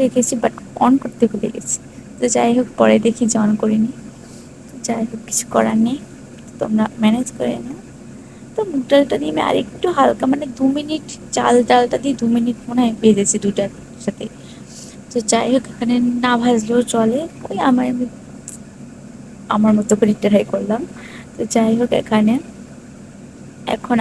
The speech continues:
আমি এর ভিতরে দিয়ে দেব জল, আর এটা গরম জল ছিল, তো তোমরা চাইলে গরম জল অ্যাড করবে।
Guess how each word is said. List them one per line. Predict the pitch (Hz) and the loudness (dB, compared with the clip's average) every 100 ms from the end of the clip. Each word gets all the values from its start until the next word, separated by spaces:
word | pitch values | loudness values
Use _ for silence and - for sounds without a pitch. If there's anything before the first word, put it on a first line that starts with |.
| 220 | 4
আমি | 208 214 | 4 4
এর | 214 | 4
ভিতরে | 220 208 214 208 | 4 4 4 4
দিয়ে | 214 208 | 4 2
দেব | 214 269 302 - | 2 2 0 2
জল, | 208 185 - - - - | 2 0 -6 -14 -18 -4
আর | 104 104 | 2 4
এটা | 247 208 | 4 2
গরম | 196 202 202 | 0 0 0
জল | 202 196 196 | 2 2 0
ছিল, | - 208 339 - - - - | -4 0 0 -2 -16 -18 -4
তো | 214 | 0
তোমরা | 214 214 220 | 2 4 4
চাইলে | 247 269 254 | 2 0 2
গরম | 220 202 | 2 2
জল | 208 208 | 2 2
অ্যাড | 202 - | 0 -2
করবে। | 196 214 | -2 0